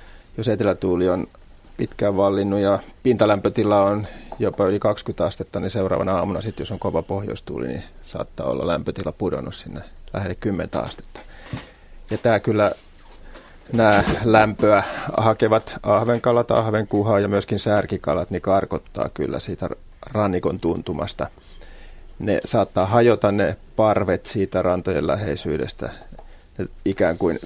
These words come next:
vetäytyy, vetäytyy jo vähän tämmöiseen niinku talvea odottavaan tilaan syvempiin vesiin siinä keskellä kesää. Ja syönti saattaa pysähtyä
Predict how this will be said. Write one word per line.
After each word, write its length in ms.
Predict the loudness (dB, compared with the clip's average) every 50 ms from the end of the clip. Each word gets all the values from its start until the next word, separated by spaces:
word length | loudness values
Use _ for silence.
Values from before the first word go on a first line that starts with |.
| -2 2
vetäytyy, 640 | 2 2 4 6 4 4 4 2 0 2 2 2 2 0 -6 -16 -20 -20 -20 -18 -18 -18 -20 -20 -20 -20 -20 -20 -20 -18 0 2
vetäytyy 540 | 2 4 6 4 4 4 4 2 2 4 4
jo 120 | 4 4
vähän 220 | 4 4 2 2
tämmöiseen 460 | 2 2 2 2 -2 -2 -2 -2 0 0
niinku 260 | 0 0 0 -2 -2 -4 -14 -6 0
talvea 420 | 4 4 4 4 4 2 2 4 4
odottavaan 580 | 4 2 2 0 -2 -2 0 2 2 2 0
tilaan 340 | 0 0 2 2 2 0 0
syvempiin 520 | -2 -2 -2 -2 -2 -2 -4 -4 -4 0
vesiin 400 | 0 0 0 0 -4 -8 -8 -10
siinä 300 | -10 -8 -6 -6 -6 -6 -6 -8 -16 -18 -20 -20 -12 -4
keskellä 380 | -2 -2 -2 -2 -2 -2 -2 0
kesää. 520 | 0 0 -2 0 0 -2 -2 -4 -4 -6 -8 -12 -18 -20 -20 -20 -20 -20 -20 -20 -20 -20 -20 -12 -4
Ja 160 | -2 0 0 -2
syönti 380 | -2 0 0 0 2 0 -2
saattaa 420 | -2 -2 -2 -2 -2 -2 -2 -2 -2
pysähtyä 560 | -2 -4 -6 -6 -6 -6 -8 -8 -6 -6 -6